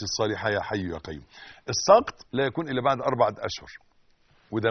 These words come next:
نقطة مهمة جدًا لازم تتعلمها النساء، إن بينفخ الروح في الجنين بعد مية وعشرين يوم، آه، أربعين يوم نطفة، أربعين يوم مضغة، أربعين يوم علقة،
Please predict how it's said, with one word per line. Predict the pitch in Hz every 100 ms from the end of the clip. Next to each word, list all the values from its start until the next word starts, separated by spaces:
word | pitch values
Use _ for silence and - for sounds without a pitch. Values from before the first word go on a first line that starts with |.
| 113
نقطة | 110 131 156 135
مهمة | 123 147 131
جدًا | 143 131
لازم | 135 131
تتعلمها | 113 110 101 139 147
النساء، | 123 107 147 185 - - - - _ 123
إن | 117 113 117 117 110 - _
بينفخ | 95 131 196 139 135
الروح | 117 113 110 -
في | -
الجنين | 113 98 123 151 196 196 -
بعد | 120 110 110 - -
مية | 139 160
وعشرين | 127 - 151 131
يوم، | 90 - _ _ _ _ _ _ _ _ _ _ _ _ -
آه، | 104 - - 120
أربعين | 110 113 131 139
يوم | 151 139 110 - - _ _ _ _ _ _ _ _ -
نطفة، | 127 165 -
أربعين | 147 110 131
يوم | 139 143 160
مضغة، | 151 156
أربعين | 110 123 139
يوم | 147
علقة، | 147 175 - 202